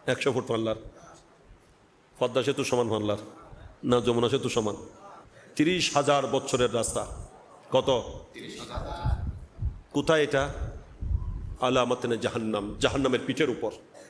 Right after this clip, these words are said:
জাহান্নামের পিঠের উপর এটাকে ফিট করা হয়েছে। উঠতে দশ হাজার বছর, সমানে দশ হাজার বছর, নামতে দশ হাজার বছর সময় লাগবে। তিরিশ হাজার বছরের রাস্তা, মনে হয় কেউ কেউ না গিয়ে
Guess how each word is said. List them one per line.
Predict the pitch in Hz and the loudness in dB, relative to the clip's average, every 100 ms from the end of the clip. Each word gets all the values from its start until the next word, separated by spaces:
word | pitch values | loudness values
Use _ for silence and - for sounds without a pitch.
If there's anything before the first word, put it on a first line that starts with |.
| - - - - - - | -20 -20 -20 -20 -20 -2
জাহান্নামের | 123 135 151 170 214 - - - - - - - - | 2 4 4 4 2 0 -4 -4 -2 -2 -2 -8 -2
পিঠের | 170 202 190 | 4 4 6
উপর | 170 156 | 4 4
এটাকে | 151 143 | 4 2
ফিট | 147 147 | 0 2
করা | 143 127 | 2 4
হয়েছে। | 117 107 - - - - - - - - _ - | 2 0 -2 -6 -4 -4 -4 -6 -14 -20 _ -4
উঠতে | 135 127 180 | -2 2 2
দশ | 180 - 151 120 | 0 2 2 2
হাজার | 165 160 165 | 2 4 4
বছর, | - 185 202 185 - | 2 4 4 2 -8
সমানে | - - 160 165 | -4 2 4 4
দশ | 156 151 | 4 2
হাজার | 170 175 | 4 4
বছর, | 175 196 | 4 2
নামতে | 165 139 139 | 4 2 2
দশ | 135 - | 2 2
হাজার | 147 135 | 2 2
বছর | 131 127 | 0 -2
সময় | 123 120 | 0 -2
লাগবে। | 107 - - - - - - - - | -2 -8 -12 -20 -20 -20 -20 -12 0
তিরিশ | 190 214 - | 2 2 4
হাজার | 185 185 190 | 4 4 4
বছরের | - 160 165 160 143 | 2 2 4 4 4
রাস্তা, | 123 131 107 - - - - - - - - 127 | 0 0 -4 -6 -14 -16 -18 -20 -20 -20 -8 0
মনে | 139 | 2
হয় | 151 | 2
কেউ | 147 147 | 4 2
কেউ | 147 147 | 4 2
না | 131 | 2
গিয়ে | 123 123 120 | 2 2 0